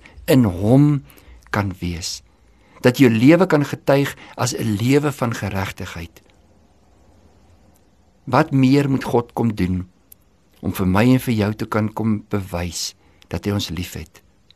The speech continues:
As hy sy beste en sy enigste alreeds vir my en jou gegee het, as 'n bevestiging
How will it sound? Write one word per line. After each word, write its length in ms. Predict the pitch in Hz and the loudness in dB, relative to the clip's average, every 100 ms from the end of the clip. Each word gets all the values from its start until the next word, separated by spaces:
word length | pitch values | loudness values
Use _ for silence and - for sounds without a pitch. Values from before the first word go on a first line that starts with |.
| _ _ _ _ - - | _ _ _ _ -20 -4
As 140 | 139 143 | -2 0
hy 40 | |
sy 160 | 131 110 | 0 0
beste 380 | 101 127 143 147 | 0 0 0 -2
en 100 | 131 | -2
sy 140 | 131 - | -2 -4
enigste 540 | 139 135 - - 107 - - - | -2 -2 -2 -2 -2 -4 -6 0
alreeds 540 | 117 101 117 147 147 | 0 2 2 2 0
vir 80 | 123 | -2
my 140 | 104 | 0
en 100 | 101 | 0
jou 140 | 98 95 | -2 -4
gegee 380 | - - 107 90 | -8 -10 -8 -10
het, 220 | - _ _ _ _ _ _ _ _ _ | -12 _ _ _ _ _ _ _ _ _
as 180 | 123 - | -4 -2
'n 100 | 160 | -4
bevestiging 920 | 101 92 - 185 - 120 - 80 | -4 -6 -2 0 0 -4 -8 -10